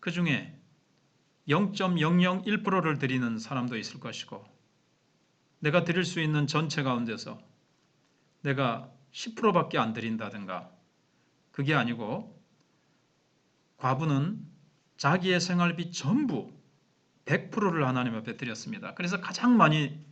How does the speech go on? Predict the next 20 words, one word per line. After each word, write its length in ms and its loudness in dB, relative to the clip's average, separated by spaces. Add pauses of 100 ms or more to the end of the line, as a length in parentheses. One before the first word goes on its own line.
(320)
바쳤다고 520 -2
하는 180 -6
거예요. 540 -8 (1120)
남과 420 4
비교해서 840 -2 (640)
상대적으로 680 0
얼마냐가 540 4
아니라 540 -6 (360)
내가 260 4
가진 320 0
것 120 -4
중에 440 -4 (340)
몇 260 2
프로를 380 -2
하나님 320 0
앞에 240 -8
드리느냐, 560 -10 (500)
하나님께서는 480 -2
이걸 340 2
보십니다. 640 -8